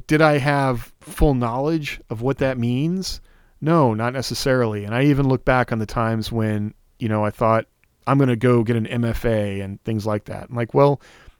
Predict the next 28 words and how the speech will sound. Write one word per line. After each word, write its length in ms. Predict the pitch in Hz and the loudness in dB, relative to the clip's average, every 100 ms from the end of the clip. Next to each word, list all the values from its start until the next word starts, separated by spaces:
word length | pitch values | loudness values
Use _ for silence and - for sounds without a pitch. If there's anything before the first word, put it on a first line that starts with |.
| _ | _
who 100 | 190 | 4
was 180 | 196 175 | 6 6
I 100 | 151 | 2
trying 200 | 165 139 | 2 0
to 80 | 110 | 0
please 320 | - 123 107 | 0 0 0
at 80 | 104 | -4
that 180 | 95 | -8
time?" 300 | - 98 92 | -8 -8 -6
I 40 | 101 | -6
was 100 | 107 | -2
trying 140 | 151 | 0
to 60 | 127 | 0
please 240 | 135 113 | -2 -2
myself. 600 | 104 95 - 98 95 - - - _ _ _ - | -4 -6 -6 -6 -8 -12 -16 -20 _ _ _ -6
A 60 | 117 | 0
big 260 | 127 147 | 4 4
lesson 380 | 135 135 - 120 | 4 2 2 -2
of 80 | 107 | -2
the 60 | |
last 240 | 110 110 - | -2 -2 -2
four 220 | - 117 | 0 2
years 380 | 110 113 107 - | 2 2 0 -2
has 140 | 107 | -4
been 220 | 117 110 | -2 -2
learning 340 | 110 120 123 117 | 0 0 0 0
about 320 | 110 107 107 | -2 -4 -4
audience 600 | 117 113 127 131 131 - | -2 2 2 0 -2 -6